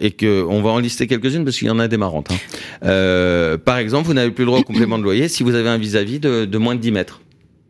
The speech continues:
Alors, je sais pas, euh, si, euh, les députés, euh, si certains députés habitent à Paris, mais des vis-à-vis de plus de dix mètres, euh,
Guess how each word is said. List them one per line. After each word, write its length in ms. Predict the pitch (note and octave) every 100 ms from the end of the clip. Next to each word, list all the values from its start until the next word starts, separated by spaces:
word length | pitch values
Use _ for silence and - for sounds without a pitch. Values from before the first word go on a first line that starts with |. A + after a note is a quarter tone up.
| _ _ _ - - -
Alors, 80 |
je 100 | F#2+
sais 160 | G#2+ C#3
pas, 400 | C3 E3 D3+ - - - _ -
euh, 200 | C2+ D#2
si, 640 | E2+ - - B2 A#2+ A2+ -
euh, 440 | E2+ E2 D#2 D#2
les 160 | D2+ F#2+
députés, 680 | A2 A2 A#2 - A2+ G#2+ - -
euh, 840 | - D2 B1+ G#1 G#1 A#1 A#1+ A1 A1
si 200 | - F#2+
certains 300 | - A#2 C3
députés 380 | A2+ F#2 F#2+ G2+
habitent 240 | F#2 E2+
à 80 | E2
Paris, 380 | F#2 F#2+ C#3 E3 - - - - - - -
mais 340 | G#2 A2 A2 - -
des 180 | G2+ C3+
vis-à-vis 560 | D3 D3 D#3 C#3+ C#3
de 140 | A2 F#2
plus 340 | E2 C3 D#3
de 60 | C3
dix 160 | A2+ A2
mètres, 480 | B2+ D3 - - - _ _ _ _ - - - -
euh, 1000 | G2 F#2+ F2+ E2+ E2 D#2+ D#2+ D2+ E2 D#2